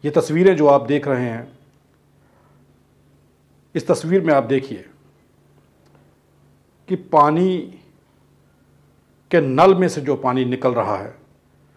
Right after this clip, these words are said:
उस पानी में कितनी गंदगी है। और मैं बताता चलूँ कि जम्मू की वार्ड नंबर अठवंजा की कॉरपोरेटर तीरथ कौर इलेक्शन के दिनों में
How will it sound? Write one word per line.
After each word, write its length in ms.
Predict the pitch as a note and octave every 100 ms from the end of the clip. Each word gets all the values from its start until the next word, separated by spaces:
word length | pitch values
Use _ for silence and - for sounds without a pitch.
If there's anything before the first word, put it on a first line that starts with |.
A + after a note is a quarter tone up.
| -
उस 160 | E3 -
पानी 260 | D#3 D#3
में 160 | D3+ C#3
कितनी 280 | A2+ B2+ A2+
गंदगी 400 | G2 F#2+ F#2+ F#2+
है। 120 | - - _ _ _ _ _ _ _ _ _ _
और 80 | A#2+
मैं 140 | B2+ C3
बताता 340 | C3+ D3 D#3+
चलूँ 340 | D#3+ D#3 D#3+ D#3
कि 180 | D#3+ C#3 G#2
जम्मू 400 | C#3 C3+ C#3+ D3 D3
की 400 | C#3 C3+ C3+ B2+
वार्ड 360 | G2+ A#2 C3
नंबर 320 | B2 A#2 A2 A#2+
अठवंजा 600 | G#2 - - C#3 C#3+ C3
की 180 | - - _ _ _ _ _ _ _ _ _ _ _ _ _ _ _ _ _
कॉरपोरेटर 680 | C3+ C3+ B2+ C3 C3 C3 C3 B2 -
तीरथ 340 | C#3+ D#3+ D3+ -
कौर 400 | - F3+ D#3+ - - - _ _ _
इलेक्शन 500 | C#3 C#3 D3 - F#3
के 180 | F3+ C#3+
दिनों 280 | G#2+ B2 C3+
में 180 | G#2+